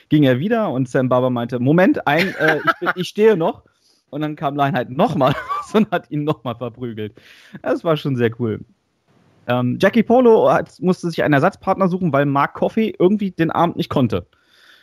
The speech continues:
Und deswegen ist er mit Andy Wild zusammen angetreten, den ich nicht kannte,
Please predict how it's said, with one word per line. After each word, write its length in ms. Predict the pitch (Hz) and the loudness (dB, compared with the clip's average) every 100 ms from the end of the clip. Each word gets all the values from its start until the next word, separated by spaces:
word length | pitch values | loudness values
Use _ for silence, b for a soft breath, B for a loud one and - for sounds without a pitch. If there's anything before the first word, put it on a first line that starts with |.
| b - | b -2
Und 380 | 147 151 139 - | 2 4 2 0
deswegen 340 | 156 - 156 | -2 0 0
ist 80 | 143 | 0
er 60 | 147 | 0
mit 100 | - | 2
Andy 260 | 147 139 | 2 4
Wild 280 | 127 156 226 | 4 2 0
zusammen 260 | 208 180 175 | 0 -2 -2
angetreten, 440 | 170 160 165 143 | -4 -4 -4 0
den 120 | 135 | 0
ich 160 | 123 - | 0 -4
nicht 220 | 110 - | -6 -4
kannte, 460 | 127 151 196 247 | -4 -2 0 0